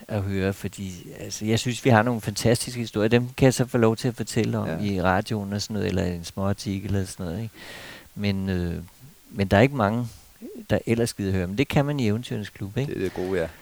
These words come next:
Speaker 1: Og der kan man også udveksle erfaringer. Hvordan gjorde du der,
Speaker 2: Ja.
Speaker 1: ikke? Og hvordan, ikke? Altså, øh, nu Alex, der lige har været i,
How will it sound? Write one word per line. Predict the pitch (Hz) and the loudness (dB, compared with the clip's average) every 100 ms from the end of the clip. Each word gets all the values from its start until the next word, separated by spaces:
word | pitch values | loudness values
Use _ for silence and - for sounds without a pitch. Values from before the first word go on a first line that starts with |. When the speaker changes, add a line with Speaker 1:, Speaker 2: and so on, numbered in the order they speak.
| - - | -20 -8
Speaker 1:
Og | - 120 | 2 6
der | 135 | 8
kan | 180 | 8
man | 139 | 8
også | 139 - | 6 6
udveksle | 139 156 156 120 - 123 87 | 0 4 6 4 2 -2 0
erfaringer. | 110 - 104 107 113 | 0 2 2 2 2
Hvordan | 113 127 131 | 2 4 4
gjorde | 151 160 151 | 2 -2 -2
du | 131 - | -2 0
der, | 104 - | 2 2
Speaker 2:
Ja. | |
Speaker 1:
ikke? | 147 143 | 0 0
Og | 104 104 | 0 -2
hvordan, | 107 113 131 - - - - - - - | 0 0 0 -6 -16 -16 -18 -20 -18 -8
ikke? | 123 120 107 | -6 -2 0
Altså, | 104 110 101 87 - - - - - - | 0 0 -2 -4 -10 -12 -14 -16 -16 -10
øh, | 120 110 95 110 | -8 -8 -8 -6
nu | 117 107 | -4 -2
Alex, | 98 113 123 - | 2 2 2 -2
der | 107 | -4
lige | 107 | 0
har | 117 | 0
været | 110 101 101 | 2 2 2
i, | 101 98 | 0 -4